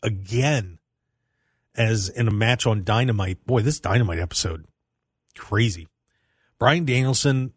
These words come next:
was teaming with his Blackpool Combat Club buddy, Claudio Castagnoli, taking on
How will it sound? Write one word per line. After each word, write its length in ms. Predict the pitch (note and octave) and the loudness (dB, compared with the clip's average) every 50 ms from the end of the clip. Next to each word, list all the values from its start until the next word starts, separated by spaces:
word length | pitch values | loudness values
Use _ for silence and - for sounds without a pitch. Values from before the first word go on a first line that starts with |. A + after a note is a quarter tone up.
| _ | _
was 320 | - G#2 G#2 G#2 G2+ - - | -4 -2 0 0 0 -2 -4
teaming 540 | - - - C3+ B2+ B2+ B2+ B2 A#2+ G#2+ G2+ | -4 -2 0 2 2 2 2 2 0 0 0
with 320 | G#2 G#2+ G2+ - - _ _ | 0 -2 -2 -4 -8 _ _
his 180 | - G#2+ G2 F2+ | -6 -4 -4 -4
Blackpool 500 | F2+ G2 A#2+ A#2+ A#2 - - A#2 A2 F2+ | 0 0 2 2 2 0 -2 -2 -2 -2
Combat 560 | - - - B2 B2 B2+ A#2 A2+ G#2+ G2+ - _ _ _ _ _ _ _ _ - | -4 -4 -2 0 0 2 2 0 0 -2 -4 _ _ _ _ _ _ _ _ -12
Club 360 | - - A#2 A2 G#2 G2+ G2 | 0 2 2 2 2 2 0
buddy, 360 | G#2+ A2+ A2 G#2 G2+ G2 - _ _ _ _ _ _ _ _ _ _ _ - | 0 0 0 0 -4 -8 -12 _ _ _ _ _ _ _ _ _ _ _ 0
Claudio 320 | - B2+ A#2+ A#2 A2 G#2+ | 2 2 4 4 0 -2
Castagnoli, 840 | F#2+ - B2 G#2 - - B2 G2+ G#2 G#2+ A2 A2 A2 G2+ G2+ G2+ F2 - _ _ _ _ _ _ _ _ _ _ _ _ _ _ _ _ _ _ | -2 -2 -2 -2 -2 -2 -2 -2 0 2 2 2 2 0 -2 -4 -6 -8 _ _ _ _ _ _ _ _ _ _ _ _ _ _ _ _ _ _
taking 280 | - - B2 A2 A#2 A2 | 0 2 2 4 2 2
on 360 | G#2+ G#2 G#2 G#2 G2+ G2+ G2 | 2 2 2 0 -2 -4 -8